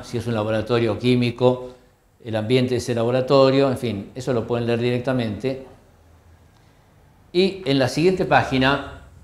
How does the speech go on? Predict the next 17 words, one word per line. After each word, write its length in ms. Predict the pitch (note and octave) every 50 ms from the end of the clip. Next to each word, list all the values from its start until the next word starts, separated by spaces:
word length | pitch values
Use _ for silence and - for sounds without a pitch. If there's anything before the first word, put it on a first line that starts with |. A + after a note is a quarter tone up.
| - _ -
acá 200 | A#2 A#2 B2+ B2+
donde 220 | B2+ B2+ B2 B2+
dice 180 | C3 B2+ C3 B2
modelo 320 | A#2 A#2+ B2 C3 C3 B2+
didáctico, 800 | B2 B2 C3 C#3 B2+ A2+ - - B2+ A2 - C3+ C3+ D3+ - - - - - - - - - - - - - - - - - - - - - - - - - - -
vamos 260 | C#3 D3+ F3 E3 - D#3
a 60 | C#3+
ver 360 | D3 D#3 D#3 D3+ - - - -
otro 300 | E3+ F3+ F3 F3 C#3 B2+
tema 200 | C#3+ D3 C#3+ C#3
importante 640 | C3+ B2 A#2 A#2+ A#2+ A#2+ - B2+ B2+ C3 B2 C#3 B2+
que 80 | B2
se 160 | A#2 - B2
refiere 440 | A2+ A2 G#2+ - - C3 B2+ C3 C3
a 80 | G#2+ A2+
la 80 | A#2+
dosificación. 800 | A#2 A#2 A2 - A#2 G#2+ - G#2+ G2+ A2+ G2 - - F#2 E2+ E2+